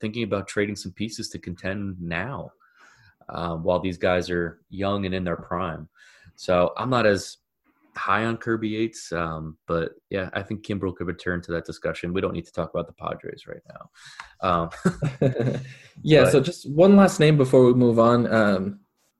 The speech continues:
Speaker 2: I just wanna s-, get your thoughts on Kyle Schwarber.
Speaker 1: Yeah, I know. <laughs>
Speaker 2: <laughs>
Speaker 1: I know our buddy Mike is
Speaker 2: Yeah.
Speaker 1: very,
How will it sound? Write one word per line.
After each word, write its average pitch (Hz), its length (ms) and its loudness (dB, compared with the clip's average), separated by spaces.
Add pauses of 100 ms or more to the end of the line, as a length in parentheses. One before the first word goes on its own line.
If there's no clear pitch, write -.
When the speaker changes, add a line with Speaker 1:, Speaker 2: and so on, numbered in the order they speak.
(180)
Speaker 2:
I 123 80 4
just 123 160 0
wanna 131 140 8
s-, - 180 0
get 127 260 2
your 117 80 4
thoughts 110 280 4
on 104 120 2
Kyle 110 240 4
Schwarber. 117 600 2 (600)
Speaker 1:
Yeah, 127 460 0 (320)
I 120 160 -4
know. 131 160 -6 (520)
<laughs> 143 800 2
Speaker 2:
<laughs> - 80 -16
Speaker 1:
I 120 140 -2
know 120 640 0
our 110 140 -2
buddy 110 240 0
Mike 98 680 -4
is 104 220 -8
Speaker 2:
Yeah. 107 240 4
Speaker 1:
very, 110 240 2